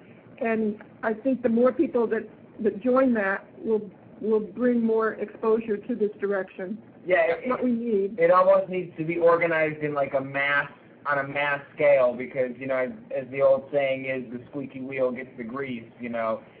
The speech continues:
Speaker 2: If people are sitting at home wondering what they can do, it's, it's organized groups of, of, eh, you know, send out emails so that everyone at, at, on one day or in, in one week will email and make calls to all the major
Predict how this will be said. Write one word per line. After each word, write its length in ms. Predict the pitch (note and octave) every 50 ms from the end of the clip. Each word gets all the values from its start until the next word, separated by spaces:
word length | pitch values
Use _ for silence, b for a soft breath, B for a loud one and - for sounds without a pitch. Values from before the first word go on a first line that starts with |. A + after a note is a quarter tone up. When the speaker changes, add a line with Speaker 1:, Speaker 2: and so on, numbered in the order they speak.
| B B B B
Speaker 2:
If 160 | - C3+ C3+ -
people 340 | F3+ E3+ D3+ D#3+ D#3 D#3 - -
are 160 | D3+ D3 D3 -
sitting 240 | - E3+ E3 D#3 D3+
at 60 | D3
home 280 | C3+ D3+ D#3+ D3+ D3 C#3+
wondering 380 | D3 D3 D3 D3 D3+ D3 C#3+ C#3+
what 180 | C#3+ C#3 C#3
they 140 | - C3+ C#3
can 220 | - C#3 C3 B2+
do, 220 | C3+ D3 D3+ D3 C#3+
it's, 120 | B2+ - -
it's 180 | - C#3+ C3+ - - -
organized 680 | E3 D#3+ D#3+ D#3 D#3+ D#3 D3+ D3 D3 C#3+ C#3+ C#3+ C3 B2+
groups 340 | C#3+ D#3 D#3 C#3 - - - C#3+
of, 160 | C3+ B2 - B B B B B B
of, 140 | B2+ C3 - - D#3
eh, 180 | D#3 D3+ -
you 100 | D#3 D3+
know, 260 | C#3 C#3 C3 C3 C3+ C3 -
send 220 | F3 E3 E3 D#3
out 200 | D3+ D3+ D3 -
emails 600 | D#3+ D#3 D#3 D#3 D3+ D3 C#3+ C#3+ C#3+ C#3+ C#3+ -
so 80 | D3 C#3
that 120 | C#3 C3+
everyone 520 | D3+ E3 F3 E3+ F#3 F3+ E3+ E3 D#3+ D#3
at, 160 | D#3 D3 C#3+ - - -
at, 140 | D3+ D3+ D3 - C#3 C#3
on 120 | C#3 C#3+
one 280 | D3 D#3 E3 E3 E3+ D#3
day 400 | D3+ D#3 D#3+ D#3+ D#3+ D#3 D3+ D3
or 200 | C#3 C3+ C3+ C3+ C3+ C3+
in, 240 | C#3 C3+ C3+ C#3 - - C#3+ C#3 B2+ C#3+
in 160 | C#3+ C#3+ C#3+
one 260 | D3 D#3 D#3+ D#3+ D3+
week 340 | D#3 E3 E3+ D#3+ D3+ - -
will 220 | C#3 C#3 C3+ C3+ -
email 480 | F3 F#3 F#3 F3 D#3+ D3+ C#3+ C#3 C3+ C3+
and 100 | C3+ C3+
make 220 | C#3+ C#3+ C#3+ C#3+ -
calls 460 | - E3 D#3+ D#3+ D3+ D3 C#3+ - -
to 80 | - C3+
all 320 | - - D#3 D#3+ D#3 D#3
the 60 | D#3 D3+
major 600 | D3+ D3+ D3+ D#3 D3 - D3 C#3+ C#3 C3+ C3+